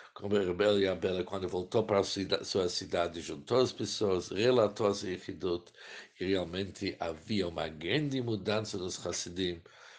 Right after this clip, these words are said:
por causa dessa Yehidut que ele teve, que o Rebbe Maharash falou, "Eu te invejo." Ele fala, quando o Rebbe me falou essas palavras, "Ele, eu te invejo", a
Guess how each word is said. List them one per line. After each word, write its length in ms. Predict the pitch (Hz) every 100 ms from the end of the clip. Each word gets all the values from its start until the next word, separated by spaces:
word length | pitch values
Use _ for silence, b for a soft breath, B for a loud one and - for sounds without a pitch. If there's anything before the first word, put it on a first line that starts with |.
| B -
por 180 | 87
causa 600 | - - 101 95 90 85 85 - -
dessa 420 | 117 131 - 127
Yehidut 600 | 113 101 107 98 98 -
que 80 | 95
ele 140 | 90
teve, 360 | 85 104 95 92
que 140 | -
o 80 | 87
Rebbe 320 | 85 135 147
Maharash 440 | 117 110 107 107 -
falou, 360 | 104 104 101 -
"Eu 220 | 101 98
te 240 | 95 - 92
invejo." 680 | 80 82 104 107 - - _ _ - - B B B B B B B B
Ele 200 | - 90
fala, 380 | 82 104 117 107
quando 180 | 95 90
o 80 | 82
Rebbe 280 | 92 117 123
me 140 | 113
falou 180 | 104 104
essas 200 | 104 101
palavras, 580 | 98 98 92 - - -
"Ele, 300 | 104 107 82
eu 120 | 87
te 120 | 90
invejo", 640 | 101 98 104 107 107 123 - _ _ b b b b b b b _
a 160 | 87